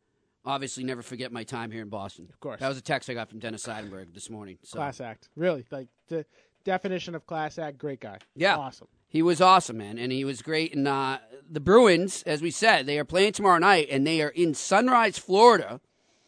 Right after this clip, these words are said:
Speaker 1: to take
Speaker 2: <laughs>
Speaker 1: on the Florida Panthers, and they may become part of history tomorrow
Speaker 2: They
Speaker 1: because
Speaker 2: will. <laughs>
Speaker 1: Jaromir Jagr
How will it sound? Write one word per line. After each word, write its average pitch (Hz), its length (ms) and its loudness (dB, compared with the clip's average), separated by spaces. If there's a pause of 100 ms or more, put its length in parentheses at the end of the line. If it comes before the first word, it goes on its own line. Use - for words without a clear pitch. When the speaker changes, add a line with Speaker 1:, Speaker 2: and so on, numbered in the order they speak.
(380)
Speaker 1:
to 151 100 -4
take 180 360 2
Speaker 2:
<laughs> - 0 -
Speaker 1:
on 214 540 6 (560)
the 127 140 -6
Florida 185 440 4
Panthers, 196 680 0
and 156 420 2 (1120)
they 151 240 0
may 190 180 6
become 185 480 2
part 143 220 0
of 131 80 -4
history 120 480 -6 (260)
tomorrow 131 420 2
Speaker 2:
They 139 120 -2
Speaker 1:
because 131 280 2
Speaker 2:
will. - 80 -2
<laughs> - 20 2
Speaker 1:
Jaromir 208 400 6
Jagr 147 520 4